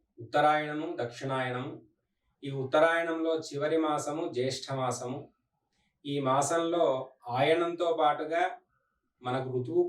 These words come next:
కూడా మారుతుంది. వర్ష ఋతువు ప్రారంభమయ్యేటువంటిది ఈ జ్యేష్ఠ మాసంలోనే. ఈ వర్ష ఋతువు ప్రారంభమవడంతో పాటుగా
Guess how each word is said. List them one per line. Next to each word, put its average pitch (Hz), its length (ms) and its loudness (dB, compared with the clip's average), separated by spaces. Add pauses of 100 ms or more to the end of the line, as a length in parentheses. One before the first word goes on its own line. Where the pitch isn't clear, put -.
కూడా 156 180 4
మారుతుంది. 127 640 -2 (760)
వర్ష - 260 2
ఋతువు 165 360 -2
ప్రారంభమయ్యేటువంటిది 143 1400 -2 (360)
ఈ 117 180 -2
జ్యేష్ఠ 127 380 -4
మాసంలోనే. 127 840 -2 (760)
ఈ 127 120 -4
వర్ష 127 280 2
ఋతువు 170 360 2
ప్రారంభమవడంతో 147 960 2
పాటుగా 131 800 0